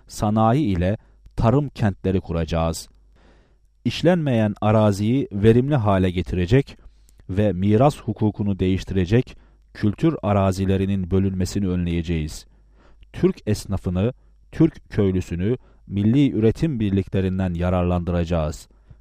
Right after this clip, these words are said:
İşçiler her iş kolunda tek ve yepyeni bir sendika teşkilatına girecek ve büyük tüketim birlikleri içinde bulunacaktır.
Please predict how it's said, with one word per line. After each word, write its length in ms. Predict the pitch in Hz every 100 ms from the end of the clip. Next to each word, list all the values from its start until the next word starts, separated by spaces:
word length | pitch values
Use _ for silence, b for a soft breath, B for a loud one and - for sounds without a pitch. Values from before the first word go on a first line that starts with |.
| b
İşçiler 520 | 107 - - 107 120 135 - _
her 240 | - 156 160
iş 240 | 123 135
kolunda 560 | - 107 101 87 90 101 b b -
tek 340 | 143 156 - -
ve 120 | 110
yepyeni 560 | 101 123 165 - 110 101
bir 100 | 101
sendika 520 | - 101 98 123 107
teşkilatına 760 | - 95 - 92 90 87 92 92
girecek 520 | 85 85 82 123 - b b b -
ve 200 | 101 87
büyük 360 | 95 127 - -
tüketim 500 | 101 107 - 139 107
birlikleri 460 | 92 92 - 92
içinde 360 | 87 90 92 87
bulunacaktır. 760 | 85 82 80 80 - 82 -